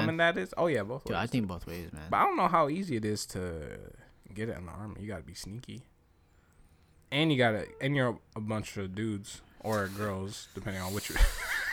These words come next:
Speaker 2: I don't even, I don't even think I could say it on the podcast. Like, I know a crazy story, but no, I can't say it's too much,
Speaker 1: It's
Speaker 2: actually.
Speaker 1: too much?
Speaker 2: Yeah, it's too
Speaker 1: It's too
Speaker 2: much.
Speaker 1: crazy? Why? Some dude,
Speaker 2: Some,
Speaker 1: like
Speaker 2: I think there's this girl that, like,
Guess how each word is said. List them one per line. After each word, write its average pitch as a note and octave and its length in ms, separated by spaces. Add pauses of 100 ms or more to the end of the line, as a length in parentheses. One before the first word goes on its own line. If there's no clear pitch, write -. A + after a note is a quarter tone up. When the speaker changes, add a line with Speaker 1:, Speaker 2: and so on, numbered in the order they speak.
(1000)
Speaker 2:
I E3+ 100
don't F#3 140
even, E3+ 240 (340)
I F3+ 120
don't G#3 160
even G3+ 180
think F#3+ 140
I F3+ 60
could D#3+ 140
say D#3 280
it D#3+ 80
on C3+ 140
the A#2 80
podcast. C3 680
Like, A#2+ 180 (120)
I C#3+ 120
know D#3+ 180
a A2+ 40
crazy C3+ 280
story, A#2+ 320
but A2 180 (680)
no, A#2+ 140
I G#2+ 140
can't - 180
say G2 140
it's F#2 120
too - 120
much, C#2 300
Speaker 1:
It's - 140
Speaker 2:
actually. A#2+ 160
Speaker 1:
too C#3 120
much? F#3+ 160
Speaker 2:
Yeah, - 180
it's - 120
too - 80
Speaker 1:
It's D3 80
too C#3 80
Speaker 2:
much. - 80
Speaker 1:
crazy? C#3 360
Why? G#2 240
Some A2 280
dude, G2+ 260
Speaker 2:
Some, C#3 260
Speaker 1:
like B2+ 100 (120)
Speaker 2:
I C3+ 80
think E3 200
there's C3 180
this A2+ 160
girl B2+ 340
that, G2 160
like, F#2 180